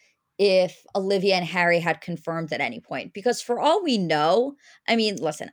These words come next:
obviously we think at this point they must be dating. No one has said anything otherwise. There haven't been any statements put out saying, like, "No, this is not true." We've seen them together a little bit. But for all we know as the public, there could be nothing going on. No one has confirmed anything. The pictures that we've seen aren't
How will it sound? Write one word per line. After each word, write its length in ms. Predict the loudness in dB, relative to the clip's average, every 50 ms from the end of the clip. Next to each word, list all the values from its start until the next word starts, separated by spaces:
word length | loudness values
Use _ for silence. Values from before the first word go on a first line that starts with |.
| _ -6
obviously 640 | -2 0 0 2 2 2 0 0 -2 -2 0 0 0
we 140 | 0 0 -4
think 240 | -4 -4 -4 -2 -2
at 140 | -2 -2 -2
this 160 | -4 -4 -4
point 340 | _ -8 -8 -8 -6 -6 -4
they 120 | -4 -4
must 300 | -4 -6 -6 -8 -10 -10
be 120 | -10 -8 -4
dating. 580 | -4 -4 -4 -4 -6 -6 -6 -8 -10 -8 -6
No 100 | -4 -4
one 140 | -2 -2 -4
has 160 | -4 -6 -4
said 160 | -2 -2 -2
anything 340 | -2 -2 -6 -8 -8 -8 -6
otherwise. 460 | -6 -4 -2 0 0 2 2 0 0
There 140 | 0 -2 -2
haven't 140 | -2 -4 -4
been 100 | -4 -6
any 160 | -6 -6 -8
statements 480 | -10 -8 -6 -4 -4 -4 -6 -10 -12 -8
put 160 | -4 -2 -2
out 180 | -2 -2 -2 -6
saying, 200 | -8 -8 -6 -6
like, 160 | -10 -10 -8
"No, 180 | -6 -6 -6 -6
this 180 | -6 -8 -10
is 120 | -10 -8 -6
not 200 | -6 -6 -8 -8
true." 460 | -6 -2 0 2 2 2 2 0 -2 _ _ _ _ _ _
We've 160 | -10 -10 -8 -8
seen 220 | -6 -4 -4 -2
them 160 | -2 -2 -4
together 320 | -2 0 0 2 2 2 2
a 80 | 2
little 200 | 0 0 0 0
bit. 280 | 2 4 2 2 2 -2 _ _ _ _ 0
But 220 | 2 2 2 0 _ _ _ _ _ _ -8
for 220 | -4 -4 -4 -2 _ 2
all 300 | 4 6 6 6 4 4
we 180 | 2 0 0
know 300 | 2 2 2 4 4 4
as 220 | 4 2 2 0 0
the 100 | -2 -4
public, 500 | -2 0 -2 0 2 2 0 0 -2 -6 -18 _ 0
there 200 | 2 4 4 2 0
could 280 | 0 2 2 2 4
be 120 | 2 2 2
nothing 320 | 2 2 2 0 -2 0
going 240 | 2 2 2 4 2
on. 300 | 2 0 0 0 -2 0
No 120 | 2 2
one 100 | 4 2
has 120 | 2 0 -2
confirmed 460 | -4 -8 -6 -4 -2 -2 0 0 0
anything. 420 | 0 0 -2 -2 -4 -6 -6 -6
The 60 | -8 -10
pictures 380 | -8 -8 -8 -4 -4 -2 0
that 120 | 0 0 0
we've 140 | 0 -2
seen 180 | -4 -6 -6 -2
aren't 220 | -2 -2 -2 -4